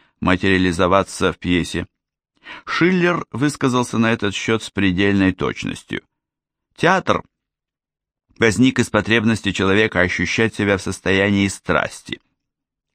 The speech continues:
Горький отмечал, что драма требует сильных чувств. Далее.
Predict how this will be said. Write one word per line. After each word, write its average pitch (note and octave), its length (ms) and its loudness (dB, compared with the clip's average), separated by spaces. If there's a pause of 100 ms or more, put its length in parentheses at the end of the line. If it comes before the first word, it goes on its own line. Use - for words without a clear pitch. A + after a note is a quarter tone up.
Горький G2 440 2
отмечал, C3 540 0
что - 320 -2 (380)
драма C3+ 580 2
требует B2+ 720 0
сильных A2+ 640 2
чувств. - 580 -12 (920)
Далее. E2 640 2